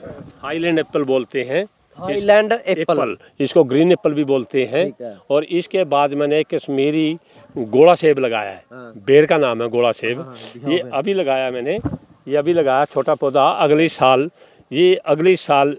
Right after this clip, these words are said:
Speaker 1: फल दे देगा।
Speaker 2: वाह जी वाह।
Speaker 1: ये अगले साल इसका फल आ जाएगा।
Speaker 2: हम्म।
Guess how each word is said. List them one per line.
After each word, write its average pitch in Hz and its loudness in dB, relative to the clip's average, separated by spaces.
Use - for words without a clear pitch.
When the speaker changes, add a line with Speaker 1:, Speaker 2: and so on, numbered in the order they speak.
Speaker 1:
फल 156 4
दे 135 2
देगा। 101 -6
Speaker 2:
वाह 113 -20
जी 95 -20
वाह। 87 -20
Speaker 1:
ये 131 4
अगले 135 2
साल 139 0
इसका 135 -2
फल 131 -2
आ 127 4
जाएगा। 113 -2
Speaker 2:
हम्म। 123 -20